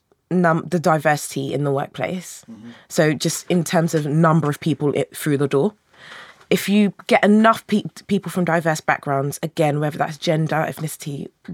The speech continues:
Speaker 1: what, e-, socioeconomic background, whatever metric you wanna use, you're more likely to have a situation where the manager is a person from a diverse background speaking to another person from a diverse background.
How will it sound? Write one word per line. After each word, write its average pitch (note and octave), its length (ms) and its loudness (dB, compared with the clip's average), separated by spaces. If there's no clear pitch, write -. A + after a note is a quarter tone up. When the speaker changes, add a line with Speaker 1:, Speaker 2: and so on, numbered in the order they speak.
Speaker 1:
what, E3 220 0
e-, - 220 0
socioeconomic D#3 520 -2
background, D3 300 -6
whatever D#3+ 240 2
metric - 340 -6
you C#3 60 -8
wanna C#3 140 -6
use, C3+ 300 -10
you're G#3+ 160 4
more A#3+ 280 8
likely F3+ 400 0
to F3 120 -8
have D#3+ 140 -2
a D3+ 40 -8
situation D3 580 -2
where C#3+ 280 2
the F3 100 4
manager G#3 640 4
is F3 180 2
a F3 60 0
person E3 640 -2
from D#3+ 200 -2
a - 20 -2
diverse D3 400 -2
background C#3 540 -4
speaking D#3+ 380 -6
to F3 120 -4
another A3 240 0
person D3 300 -8
from D3 160 -10
a - 20 -10
diverse C#3+ 400 -10
background. - 540 -12